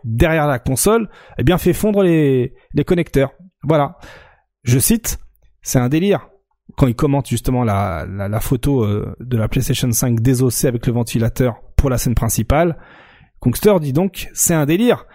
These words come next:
Mais j'avoue, on a eu des connectiques qui ont fondu à cause de la P S cinq ici, lors des tournois, euh, Beat by quarante-quatre, si je dis pas de bêtises. Euh, bon bah voilà. C'est un délire. C'est un délire cette console. C'est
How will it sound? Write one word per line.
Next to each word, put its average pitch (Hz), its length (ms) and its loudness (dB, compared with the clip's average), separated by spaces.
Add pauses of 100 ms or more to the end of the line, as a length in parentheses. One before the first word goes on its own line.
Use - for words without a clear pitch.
(220)
Mais 127 100 0
j'avoue, 147 260 2
on 180 80 4
a 151 60 4
eu 180 120 2
des 131 100 0
connectiques 170 500 -2
qui - 100 -2
ont 131 120 0
fondu 170 500 0
à 113 100 0
cause 185 240 2
de 135 80 0
la 110 120 -2
P - 160 4
S 156 140 0
cinq 175 400 -2
ici, 117 360 -2 (260)
lors 127 180 0
des 120 120 0
tournois, 117 340 0
euh, 110 160 0
Beat 110 140 -2
by 120 140 0
quarante-quatre, 101 580 -4
si 117 120 -8
je 107 40 -6
dis 104 120 -8
pas 104 180 -4
de 101 100 -10 (100)
bêtises. 104 720 -4 (840)
Euh, 139 1200 2
bon 117 140 0
bah 117 120 0
voilà. 175 340 0 (720)
C'est - 200 4
un 180 80 2
délire. 139 340 0 (380)
C'est - 240 0
un 160 100 0
délire 165 280 0
cette - 180 -4
console. 113 380 -4 (580)
C'est - 400 0